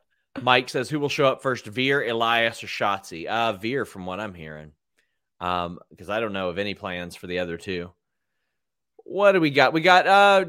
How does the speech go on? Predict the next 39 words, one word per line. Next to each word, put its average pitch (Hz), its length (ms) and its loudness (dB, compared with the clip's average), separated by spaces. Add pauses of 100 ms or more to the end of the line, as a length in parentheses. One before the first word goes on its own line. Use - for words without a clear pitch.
J 185 200 6
W 247 180 -2
Pringle 262 500 4
sending 165 320 -4
a 143 60 -2
great 127 380 0
super 131 260 -6
chat, 127 300 0
as 117 100 -8
he 120 120 -4
always 113 300 -2
says. 120 140 -10
Thank 220 220 -6
you 165 40 -6
for 131 120 -10
this 117 120 -6
generous 104 360 -6
super 98 240 -10
chat, 92 280 -6
J 92 120 -10
W 87 160 -12
Pringle. 85 440 -14 (760)
He 135 120 -16
says, 123 220 -2
"Mental 151 280 0
health 127 220 2
moment. 123 300 -4
It's 113 140 -6
a 113 40 -4
hard 208 280 -2
time 185 180 -4
of 156 100 -6
year 156 140 0
for 147 140 -6
a 131 60 -2
lot 143 200 2
of 139 80 -2
us. 143 160 -8
If - 260 -20